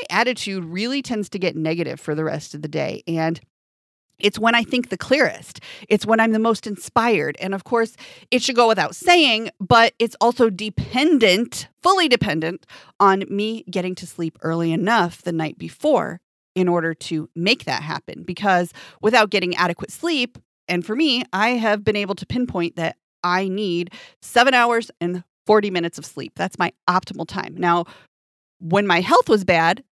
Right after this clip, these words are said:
for many, many, many years, I would tell people I need nine to twelve hours of sleep a night.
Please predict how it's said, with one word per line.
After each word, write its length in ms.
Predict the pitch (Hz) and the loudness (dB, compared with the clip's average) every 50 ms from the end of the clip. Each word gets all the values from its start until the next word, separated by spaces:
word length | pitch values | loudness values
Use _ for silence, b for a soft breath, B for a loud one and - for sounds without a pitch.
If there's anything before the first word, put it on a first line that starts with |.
| _ | _
for 160 | _ - 185 | _ -4 -2
many, 320 | 180 190 214 240 240 247 233 | 0 2 2 4 4 2 2
many, 240 | 220 208 208 208 202 | 0 0 0 0 0
many 220 | 196 190 185 185 | 0 0 0 0
years, 600 | 180 185 247 381 392 285 233 214 233 233 - - - _ _ | -2 2 4 4 4 6 4 2 0 -4 -10 -18 -20 _ _
I 180 | - 208 214 214 | -2 -2 -2 0
would 180 | 202 214 208 | -2 -2 -4
tell 180 | 185 208 220 208 | -2 -2 -4 -4
people 260 | - 220 214 190 208 - | -4 -6 -6 -4 -2 -2
I 120 | - 208 | -2 -2
need 300 | 220 233 220 214 202 180 - - _ _ _ _ - _ | 0 0 -2 -2 -4 -8 -14 -20 _ _ _ _ -10 _
nine 400 | 180 185 196 196 190 190 196 208 | -2 2 4 4 4 4 0 -2
to 100 | 196 208 | -6 -8
twelve 300 | 190 - - 208 226 208 | -8 -2 0 0 0 0
hours 260 | 165 147 151 156 151 | -2 -4 -4 -8 -10
of 80 | - 151 | -14 -14
sleep 240 | - - - - - | -10 -10 -8 -8 -6
a 60 | 156 | -6
night. 320 | 160 - - - - - | -6 -6 -8 -10 -12 -16